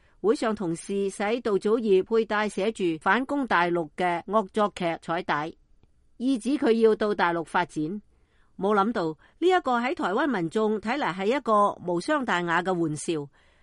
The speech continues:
佢嘅視頻同照片通過網絡嘅傳播，引起中國版G Q雜誌社老闆嘅不滿，喺一日內決定唔再聘用杜祖業。喺中國當代史中，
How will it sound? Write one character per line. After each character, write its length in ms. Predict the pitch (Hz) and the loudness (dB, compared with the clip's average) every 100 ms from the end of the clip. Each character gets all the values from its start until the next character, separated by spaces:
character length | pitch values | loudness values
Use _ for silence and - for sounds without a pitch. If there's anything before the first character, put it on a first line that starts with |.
| _ | _
佢 140 | 254 | -2
嘅 180 | 302 311 | 0 -2
視 140 | - 233 | -2 -2
頻 260 | 214 165 | -2 -2
同 240 | 180 170 175 | -2 -4 -2
照 200 | 233 226 | 0 2
片 320 | 214 196 277 | 4 2 2
通 180 | 370 339 | 0 2
過 140 | 240 | 2
網 260 | 196 185 208 | 2 0 0
絡 160 | 196 | 0
嘅 100 | 190 | -2
傳 280 | 185 151 127 | -6 -6 -6
播， 280 | 165 147 - _ _ _ | -6 -6 -10 _ _ _
引 200 | - 220 | -4 -2
起 240 | 302 226 269 | 0 2 0
中 200 | 294 277 | 0 -4
國 160 | 226 202 | 0 0
版 400 | 175 160 214 208 | 0 0 -2 -8
G 220 | - 247 | -10 -10
Q 380 | 214 240 233 - _ | -4 0 0 0 _
雜 200 | 220 220 | -2 -2
誌 200 | - 247 | -2 -4
社 160 | 220 214 | -2 -2
老 140 | 214 | -2
闆 300 | 208 226 214 | 2 2 2
嘅 120 | 220 180 | 0 -2
不 100 | 226 | -2
滿， 380 | 196 151 147 - _ _ _ _ | -2 -4 -8 -14 _ _ _ _
喺 160 | - 247 | -2 0
一 60 | 339 | 2
日 200 | 285 226 | 0 0
內 120 | 202 190 | 2 0
決 200 | - 240 | -2 -4
定 240 | - 185 175 | 0 -2 -2
唔 140 | 156 | -4
再 180 | 147 185 | -2 -2
聘 220 | 196 185 | -2 -2
用 240 | 180 160 156 | 0 -2 -4
杜 160 | 160 | -4
祖 220 | 147 151 170 | -4 -4 -4
業。 160 | 165 - _ _ _ _ _ _ _ | -6 -8 _ _ _ _ _ _ _
喺 220 | 165 170 | -6 -4
中 180 | 185 220 | 0 0
國 140 | 196 170 | 0 -2
當 200 | 208 190 | -2 -2
代 160 | 165 | -4
史 220 | 147 165 | -4 -6
中， 260 | 160 196 185 | -4 -4 -6